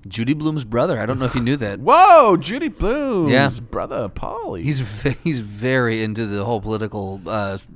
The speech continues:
Speaker 1: yeah, realm.
Speaker 2: So he's saying it's easily statistically, it's easy to look at the numbers and say, "Hey, look, if we are, if you're telling us to reduce carbon dioxide emissions, here's what it's gonna cost us.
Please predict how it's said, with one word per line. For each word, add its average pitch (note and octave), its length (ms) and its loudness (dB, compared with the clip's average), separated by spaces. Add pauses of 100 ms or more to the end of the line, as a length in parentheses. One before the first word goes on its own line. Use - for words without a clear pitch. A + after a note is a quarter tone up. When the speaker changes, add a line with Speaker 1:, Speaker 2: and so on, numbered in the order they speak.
Speaker 1:
yeah, F#2+ 240 -6 (300)
realm. G#2 320 -6 (220)
Speaker 2:
So C#3 140 -2
he's E3 120 2
saying E3+ 200 0
it's D#3 220 0
easily G3+ 420 2
statistically, F3 640 0
it's C#3+ 120 -4
easy G3 220 0
to F3 60 2
look D#3+ 180 6
at D3 60 2
the C#3+ 60 4
numbers A2+ 340 0
and A#2 100 -8
say, A#2 140 -2
"Hey, A2+ 100 0
look, G2 320 -6 (200)
if C3+ 180 -2
we G3 280 0
are, E3 160 2
if D#3 200 2
you're E3+ 100 2
telling F#3+ 240 2
us E3+ 120 -2
to D#3 60 -2
reduce D3+ 340 2
carbon C#3 420 2
dioxide B2 500 2
emissions, A2 480 -4
here's E3 260 -2
what C#3+ 120 2
it's - 100 -4
gonna A2 160 -4
cost F#2 420 -4
us. - 260 -12